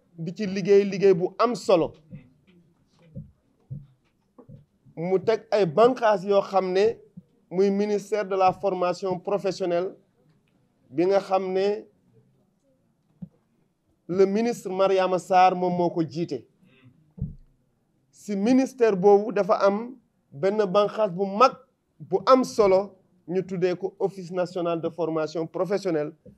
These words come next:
te moom moo ko jiite. Euh, O N F P mooy service boo xam ne <clears throat> dañ ko dénk lépp loo xam ne dafa dem ci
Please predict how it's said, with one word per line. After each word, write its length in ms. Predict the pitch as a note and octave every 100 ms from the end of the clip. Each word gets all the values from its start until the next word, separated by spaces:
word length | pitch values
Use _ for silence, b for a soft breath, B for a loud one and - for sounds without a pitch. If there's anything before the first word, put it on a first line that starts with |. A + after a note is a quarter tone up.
| - F#3
te 80 |
moom 280 | F3 F#3 A3 G#3
moo 140 | G3
ko 100 | F3+
jiite. 400 | D#3 D#3 E3 B2 _ _ _ _ _ _ _ _ - - _ _ _ - - - _ _ _ _ -
Euh, 160 | G3+ -
O 140 | A3 A#3+
N 80 | A#3+ A3
F 80 | A#3+
P 80 | A#3 A#3 C#4 - _ -
mooy 260 | F#3+ G#3
service 480 | G3 C4 B3+ B3 G3
boo 160 | G#3+ A3
xam 280 | G#3+ G3+
ne 240 | G3 A3+ - _ -
<clears throat> 680 | - - - - _ _ -
dañ 280 | D#3 G3+ G#3+
ko 140 | G#3
dénk 420 | E3 A3 A#3+ - - _ _ _ _ _ -
lépp 460 | F3 G#3+ D4+ -
loo 240 | A#3+ A3+ G#3+
xam 340 | - G#3 G3+
ne 280 | G3+ G#3 G#3+ _ _ _ _ _ _ _ - _ _
dafa 580 | D3 G3 F#3+ A3 A3 -
dem 320 | D#3 E3+ G#3 G#3
ci 200 | -